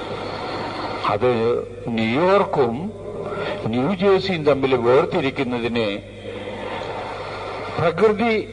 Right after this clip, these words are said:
ഒരുക്കിയിട്ടുള്ള ഒരു അതിർത്തിയാണ്. ഒരു ഹഡ്സൺ റിവർ എന്നാ പറയുക. ഹഡ്സൺ റിവറിന്റെ കുറുകെ നിർമ്മിച്ചിട്ടുള്ള ഒരു പാലമാണത്.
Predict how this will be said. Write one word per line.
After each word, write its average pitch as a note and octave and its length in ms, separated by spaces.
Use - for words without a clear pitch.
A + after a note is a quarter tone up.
ഒരുക്കിയിട്ടുള്ള D3+ 1000
ഒരു D#3 220
അതിർത്തിയാണ്. B2 1000
ഒരു A2 140
ഹഡ്സൺ C3+ 720
റിവർ B2+ 420
എന്നാ A2+ 340
പറയുക. F#2 400
ഹഡ്സൺ C#3+ 600
റിവറിന്റെ E3 600
കുറുകെ C3+ 560
നിർമ്മിച്ചിട്ടുള്ള B2 840
ഒരു B2 480
പാലമാണത്. G2 840